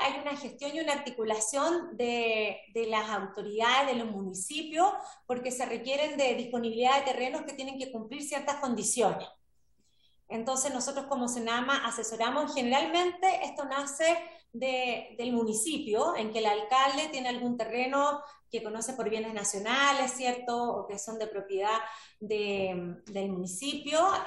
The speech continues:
y, y lo, y nos, y nos oficia como senama para saber si cumple con las condiciones para poder establecer ahí un condominio de viviendas tuteladas que tiene que tener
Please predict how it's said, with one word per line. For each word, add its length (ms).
y, 640
y 100
lo, 480
y 80
nos, 200
y 80
nos 240
oficia 880
como 220
senama 500
para 180
saber 320
si 240
cumple 520
con 120
las 120
condiciones 800
para 280
poder 240
establecer 480
ahí 220
un 120
condominio 400
de 40
viviendas 300
tuteladas 400
que 80
tiene 240
que 80
tener 480